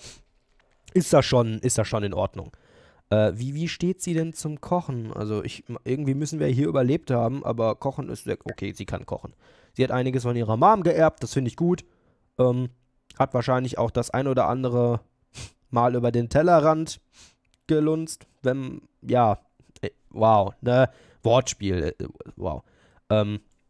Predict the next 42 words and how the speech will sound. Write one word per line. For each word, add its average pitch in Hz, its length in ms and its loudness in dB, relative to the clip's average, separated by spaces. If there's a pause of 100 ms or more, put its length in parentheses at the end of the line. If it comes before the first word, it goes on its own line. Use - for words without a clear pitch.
(180)
gut, 107 300 -2
sie, 113 280 -6
sie 110 120 -6
isst - 260 -8
dann 175 120 -4
gleich 175 300 -4
was. 185 200 -6
Ach, 110 160 -8
wir 113 120 -4
haben 170 140 -6
ja 127 100 -4
noch, 101 220 -10
ah, 107 80 -4
nee, 131 140 -6
wir 127 60 -4
haben 131 120 -6
ja 117 80 -8
noch 107 180 -12
genug. 120 380 -10
Ich, - 260 -18
ich - 200 -16
vergaß. 104 480 -6 (760)
Äh, 104 180 0
ja, 165 120 -4
dann 113 180 -10
würde - 140 -8
ich 151 100 -8
sie 147 320 -4 (1400)
arbeiten 165 440 0
schicken. 104 380 -6
Also 113 180 0
im 147 140 -2
Sinne 143 260 2
von, 127 440 0
ne, 175 200 0 (100)
hier 165 240 -2
zu 131 180 -4
Hause. 143 540 -2
Sie, 120 160 -6
sie 123 320 -8
ist 147 100 -4
ja, 214 120 4